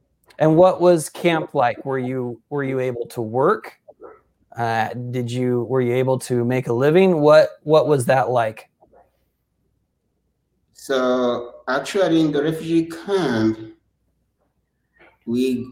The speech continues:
Speaker 2: had no jobs, but we did organize ourselves and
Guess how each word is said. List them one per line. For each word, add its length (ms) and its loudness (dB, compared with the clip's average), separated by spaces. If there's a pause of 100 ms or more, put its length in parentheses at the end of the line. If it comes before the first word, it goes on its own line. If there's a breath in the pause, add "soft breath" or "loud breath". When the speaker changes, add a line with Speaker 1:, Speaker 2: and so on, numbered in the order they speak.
(220)
Speaker 2:
had 400 -2
no 460 2
jobs, 680 -6 (1000)
but 320 -2
we 360 -2
did 360 0
organize 560 -2
ourselves 800 -4 (340)
and 640 -4